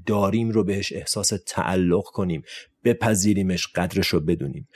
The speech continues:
تو این روش اصلاً دیگه گپی وجود نداره و وقتی گپی وجود نداره،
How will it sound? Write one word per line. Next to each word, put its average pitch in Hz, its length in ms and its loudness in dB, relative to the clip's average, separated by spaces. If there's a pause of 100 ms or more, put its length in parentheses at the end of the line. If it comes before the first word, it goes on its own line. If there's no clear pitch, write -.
(220)
تو 139 100 2
این 160 140 6
روش 147 300 4 (200)
اصلاً 185 240 4
دیگه 110 200 6
گپی 104 420 4
وجود 76 400 0
نداره 76 280 0
و 78 80 0
وقتی 95 340 2
گپی 113 260 4
وجود 90 420 -2
نداره، 80 460 -2